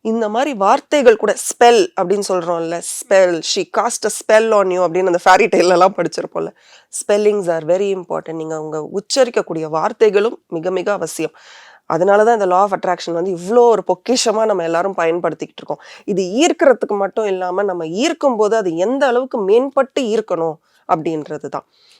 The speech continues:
So, இந்த சேலஞ்சை நீங்க ட்ரை பண்ணி பாருங்க. நம்ம செய்யற ஆக்ஷனுக்கும் இன்ஸ்பயர்டு ஆக்ஷனுக்கும் வித்தியாசம் இருக்குங்க. ஆக்ஷன்னா காலைல எழுறோம், குளிக்கிறோம்,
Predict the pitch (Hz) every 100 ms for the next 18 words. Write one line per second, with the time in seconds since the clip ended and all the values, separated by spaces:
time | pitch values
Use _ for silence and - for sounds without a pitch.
0 | 202 - 254 180 175 233 285 320 220 185
1 | 165 160 208 226 262 240 202 - 165 160
2 | 170 _ _ _ _ 254 254 247 294 311
3 | 508 - 220 254 - - 254 202 226 -
4 | - 254 302 - - 339 330 330 330 294
5 | 226 - - 226 185 208 180 - 185 180
6 | 175 151 143 147 143 147 _ _ _ -
7 | 151 196 - 254 247 302 233 233 247 233
8 | 233 240 240 240 233 233